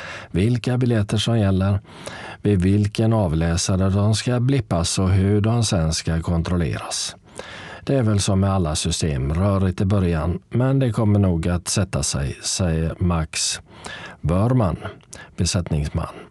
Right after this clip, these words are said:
Han och kollegan Moa Johansson har framförallt funderingar kring hur de ska kontrollera biljetter för avstigande, eftersom någon fysisk sån inte lämnas ut till den som bara blippar sitt S L-kort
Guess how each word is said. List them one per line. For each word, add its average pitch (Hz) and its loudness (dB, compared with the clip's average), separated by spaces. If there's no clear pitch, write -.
Han 131 2
och 123 0
kollegan 95 2
Moa 85 2
Johansson 82 0
har 87 0
framförallt 85 -2
funderingar 104 2
kring 113 2
hur 113 4
de 117 2
ska 113 -2
kontrollera 117 0
biljetter 90 0
för 87 -2
avstigande, 73 -4
eftersom 110 2
någon 101 2
fysisk 107 0
sån 117 2
inte 113 0
lämnas 104 2
ut 90 0
till 104 0
den 85 2
som 85 -2
bara 85 0
blippar 90 -2
sitt 82 -4
S 87 -2
L-kort 80 -4